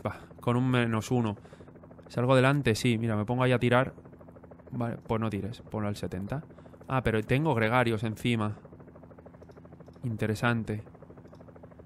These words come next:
Vale, vamos a poner a Méndez, por ejemplo, a protegerme. Sí, que tiene un menos uno, que me proteja él. Vale, vamos a proteger rollo,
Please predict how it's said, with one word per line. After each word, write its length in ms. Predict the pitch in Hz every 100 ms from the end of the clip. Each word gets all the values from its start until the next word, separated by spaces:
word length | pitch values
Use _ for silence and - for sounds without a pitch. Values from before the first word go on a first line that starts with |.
| - - - - - - - - -
Vale, 320 | 113 110 107
vamos 160 | 117 123
a 80 |
poner 180 | 120 120
a 60 | 117
Méndez, 260 | 123 127
por 140 | - 123
ejemplo, 360 | 131 123 123
a 80 | 120
protegerme. 640 | 123 123 123 139 120 107 107 - - - - - - - - - - - - - -
Sí, 180 | - 127
que 100 | 113
tiene 140 | 120
un 80 | 120
menos 220 | 117 117
uno, 160 | 131 110
que 80 | 113
me 100 | 110
proteja 480 | 117 131 131 113 113
él. 140 | 110 - - - - - - - - -
Vale, 180 | 123 127
vamos 240 | 135 151 180
a 80 |
proteger 580 | 151 151 151 175 147 113 -
rollo, 640 | 127 143 151 123 113